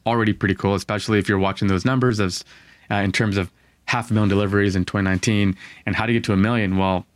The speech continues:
the Gigafactory in Shanghai is gonna be a big part of that. And they're already making threes. They have been for a while. The Ys that they're making, they're still ramping up. So they're not at full rate production. But the ones that they're making have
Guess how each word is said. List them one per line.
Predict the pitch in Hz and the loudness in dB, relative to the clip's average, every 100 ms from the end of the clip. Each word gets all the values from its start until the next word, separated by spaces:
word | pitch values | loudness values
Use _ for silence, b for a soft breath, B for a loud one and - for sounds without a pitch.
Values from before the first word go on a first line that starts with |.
| _ - _ _ | _ -20 _ _
the | - | -6
Gigafactory | 98 110 107 110 - 101 | -2 0 0 -2 0 -2
in | |
Shanghai | - 101 90 107 101 | 0 -2 -2 -2 0
is | |
gonna | 95 | 0
be | 90 | 0
a | 87 - - | 0 -2 -2
big | 101 95 - | -2 -2 -6
part | 98 92 | -4 -2
of | |
that. | 82 - - B B B | -2 -6 -8 B B B
And | B 95 87 85 | B -2 0 0
they're | 98 | 0
already | 101 113 | 2 2
making | 113 117 | 2 0
threes. | 110 123 | 2 0
They | 110 98 | 0 0
have | 104 104 | -2 -2
been | 98 | -4
for | 104 | -2
a | 98 | 0
while. | 101 107 107 b b b b | 0 0 -2 b b b b
The | 98 | 0
Ys | 98 107 117 113 | 2 2 0 -2
that | |
they're | 110 98 | -2 2
making, | 104 104 110 110 127 | 2 0 0 0 -2
they're | 165 | -2
still | 170 175 | 0 0
ramping | 131 117 98 | 0 0 -2
up. | - | -4
So | - | -4
they're | 107 | -2
not | 107 101 | 0 0
at | 98 - | -4 -6
full | - 98 | -2 0
rate | 87 | 0
production. | - 87 82 - - - | 0 -4 -4 -8 -10 -6
But | 113 - b b b | -6 -6 b b b
the | 104 | 0
ones | 110 | 0
that | |
they're | 110 | 2
making | 104 107 101 104 - | 2 2 0 -2 -4
have | 101 | -8